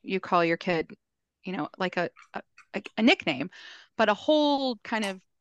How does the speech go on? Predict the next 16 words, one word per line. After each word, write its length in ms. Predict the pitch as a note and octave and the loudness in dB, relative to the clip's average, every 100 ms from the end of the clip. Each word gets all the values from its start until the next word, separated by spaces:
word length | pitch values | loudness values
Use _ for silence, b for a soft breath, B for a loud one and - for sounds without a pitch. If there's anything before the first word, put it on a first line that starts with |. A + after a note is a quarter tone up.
| - | -8
new 500 | A3 A3+ C4+ C4+ B3 | -2 2 2 2 0
birth, 500 | G3 A3 A3 G#3 - | -2 0 0 -4 -8
new 200 | G#3 G#3+ | -6 -4
name, 400 | G#3 G3 F#3 F#3 | -4 -6 -6 -8
new 140 | F#3+ | -10
pronouns, 800 | F#3+ G#3 F#3+ F3+ F3 E3+ F3 - - B B B B B | -6 -4 -2 -2 -2 -4 -6 -12 -20 B B B B B
and 180 | A3 A3+ | 0 2
then 200 | A#3+ C4 | 4 2
to 140 | C#4+ | 0
put 200 | - B3 | -2 -2
a 80 | G#3+ | -2
kid 220 | - A3+ | -2 -2
on 160 | G3+ G3 | -2 -2
a 40 | |
puberty 380 | - C#4 D4 C4 | -4 -2 0 0
blocker, 540 | F#3+ D3 - F#3 F#3 | 0 -2 -2 -6 -6